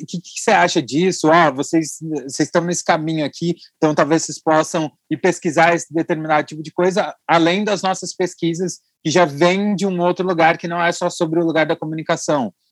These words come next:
Então, a gente tá nesse lugar muito da comunicação, mas, ao mesmo tempo, a gente tem pilares muito fortes em moda, é, em música, entretenimento, e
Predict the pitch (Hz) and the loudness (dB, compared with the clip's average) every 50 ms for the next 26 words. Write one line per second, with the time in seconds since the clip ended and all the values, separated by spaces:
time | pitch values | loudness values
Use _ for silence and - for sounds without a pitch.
0 | _ _ _ - - 143 - - - 143 151 160 147 - - 156 165 175 190 185 | _ _ _ 0 2 2 2 2 0 0 -2 -2 -2 0 2 4 4 4 2 -2
1 | - - 175 160 151 160 160 156 151 151 151 160 156 - 165 151 - 156 151 147 | -4 -4 -4 0 2 2 2 2 0 -2 -4 -6 -4 -2 -4 -4 -2 -4 -6 -6
2 | 143 - 151 - - - 151 170 175 - _ _ _ _ - 131 143 127 147 160 | -4 -2 -4 -2 -2 -2 -2 -2 -2 -6 _ _ _ _ 2 2 2 4 4 2
3 | 151 156 160 156 - 151 - 170 156 151 160 139 156 156 - - 165 160 151 170 | 2 2 0 -2 -4 -2 -2 -2 0 0 0 0 -2 -4 -4 -4 -4 -2 0 2
4 | 156 151 151 143 123 151 156 165 160 - 139 - - 156 151 147 - - - 147 | 4 4 2 2 -2 -4 -6 -6 -6 -8 -10 -4 0 0 2 0 0 -4 -6 -6
5 | 139 135 131 135 143 156 151 143 135 120 120 127 120 113 107 _ _ _ _ _ | -6 -2 0 2 4 4 4 4 2 0 0 0 0 0 -2 _ _ _ _ _
6 | - 123 127 131 135 143 147 160 170 165 143 - - 147 135 - 147 147 139 - | -4 -2 -2 -2 -2 -2 -2 0 0 0 0 -2 -6 -8 -6 -2 -2 -2 0 0
7 | 160 151 147 139 131 131 139 143 151 160 165 - 190 185 175 175 _ _ _ _ | -2 -2 -2 -2 -4 -2 -2 -2 -2 -4 -4 -4 -4 -4 -4 -6 _ _ _ _
8 | - 151 151 160 165 165 165 175 170 170 170 175 180 175 147 | -4 -2 0 0 2 2 2 2 2 2 2 2 0 0 -4